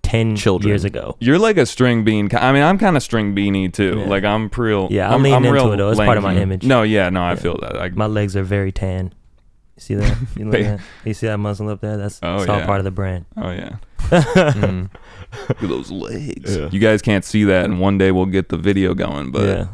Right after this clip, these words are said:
Speaker 1: I mean, y'all,
Speaker 3: for now,
Speaker 1: hey,
Speaker 3: you just gotta imagine.
Speaker 1: if you watch my videos or you see me live,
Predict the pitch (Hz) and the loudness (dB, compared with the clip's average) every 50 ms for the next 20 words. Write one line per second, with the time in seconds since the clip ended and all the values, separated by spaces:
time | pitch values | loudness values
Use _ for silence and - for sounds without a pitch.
0 | - - - 107 113 113 110 107 110 127 147 165 - 101 104 107 110 107 104 92 | -10 -4 -2 0 2 2 2 2 2 2 2 2 2 2 4 4 4 2 0 -2
1 | 95 - 107 95 90 85 85 82 85 90 90 92 90 85 - 64 - - - 120 | -2 0 0 2 2 2 0 -2 0 0 0 0 -2 -2 -4 -8 -10 -6 -2 0
2 | 135 135 139 131 127 - 120 117 110 104 117 113 110 110 110 107 95 101 107 113 | 2 2 2 2 2 0 0 0 0 0 0 0 2 2 0 0 0 -2 -2 -4
3 | - - - 110 110 107 101 101 101 95 95 90 92 90 - - | -4 -4 -2 -2 0 0 0 0 0 0 0 -2 -4 -8 -12 -18